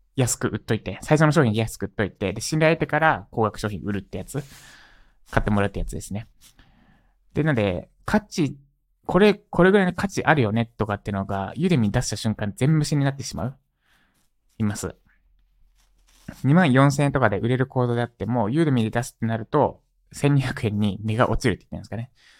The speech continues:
で、なんで、ユーデミー内、ユーデミー使ってる人ってそれが前提になってるので、セールのタイミングで千二百円とか二千円とか、それぐらいで買う。元値は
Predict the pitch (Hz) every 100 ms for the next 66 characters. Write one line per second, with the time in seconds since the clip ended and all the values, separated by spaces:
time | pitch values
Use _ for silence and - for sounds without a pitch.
0 | _ _ _ _ _ _ _ _ - 147
1 | 156 165 117 196 214 214 180 127 113 110
2 | - _ _ _ _ - 135 165 104 -
3 | 123 123 117 120 104 90 156 160 143 147
4 | 151 143 139 107 92 95 98 - - 156
5 | 151 127 117 120 120 120 139 175 160 -
6 | _ _ - 120 110 113 98 87 95 104
7 | 110 101 98 117 135 123 110 110 101 139
8 | - 101 - _ _ _ _ _ _ _
9 | 131 120 113 107 98